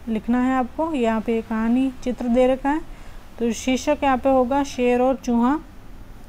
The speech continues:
उसकी कहानी लिखनी है। तो एक दिन जंगल में एक शेर आराम कर रहा था। शेर जहाँ सो गया था,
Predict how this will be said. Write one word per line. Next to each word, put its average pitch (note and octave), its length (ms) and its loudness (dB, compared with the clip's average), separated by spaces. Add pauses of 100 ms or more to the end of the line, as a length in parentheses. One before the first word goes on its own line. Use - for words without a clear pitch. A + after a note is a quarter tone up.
(440)
उसकी A#3+ 220 -6
कहानी A#3+ 360 4
लिखनी C#4 360 4
है। D#4+ 160 0
तो B3+ 140 -2
एक B3 180 4
दिन C4 180 4
जंगल B3+ 320 4
में C4+ 120 4
एक C4 100 -2
शेर C4 240 2
आराम B3 360 4
कर C4+ 180 2
रहा C4+ 200 4
था। C#4+ 200 -2 (600)
शेर B3+ 300 4
जहाँ A#3+ 220 2
सो B3 320 2
गया B3+ 200 2
था, B3 240 0